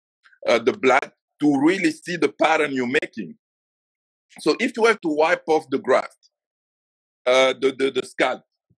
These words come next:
because you wanna make incision, then if you have already grafting, it makes it a little bit difficult to wipe it off. So the pre-made incision allows you to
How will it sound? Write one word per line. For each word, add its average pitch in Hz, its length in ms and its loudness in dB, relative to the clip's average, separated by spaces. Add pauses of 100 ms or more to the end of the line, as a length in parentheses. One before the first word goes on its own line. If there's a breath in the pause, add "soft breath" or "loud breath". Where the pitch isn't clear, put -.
(220)
because 165 280 -2
you 151 60 4
wanna 139 180 0
make 135 180 -2
incision, 156 640 -2 (760)
then 214 520 0
if 214 180 -8
you 175 120 0
have 180 280 -2
already 180 400 0
grafting, 190 680 -2 (640)
it - 140 -18
makes 185 280 -2
it 160 120 -4
a 147 160 2
little 170 220 4
bit 151 180 -4
difficult 175 540 -2 (440)
to 139 60 0
wipe 147 280 4
it 139 100 -4
off. - 140 -6 (240 soft breath)
So 170 120 -2
the 165 120 -2
pre-made 262 460 0
incision 190 680 -2 (520)
allows 185 520 0
you 190 160 -6 (100)
to 156 220 -4